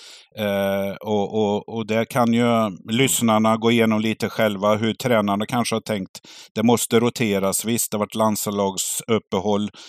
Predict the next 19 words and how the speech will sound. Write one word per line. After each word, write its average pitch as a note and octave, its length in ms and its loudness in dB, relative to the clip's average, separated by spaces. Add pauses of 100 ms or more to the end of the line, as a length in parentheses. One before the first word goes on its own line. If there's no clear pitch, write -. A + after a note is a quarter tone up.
(140)
men G2+ 100 -2
det G#2 60 0
är G#2 40 0
tufft, - 520 -2
eh, G#2+ 180 4
schema. G#2 480 2
Det G2+ 120 0
är G#2 280 2 (360)
veckomatcher A2 720 2
i A2+ 120 2
inhemska G#2+ 460 0
kupperna G2+ 520 -2
till G#2+ 160 -4
veckan G#2 400 -4
och F#2+ 100 -2
sånt G2+ 240 -4
här. F#2 220 -2 (380)
Så - 160 -6
att C3 120 -4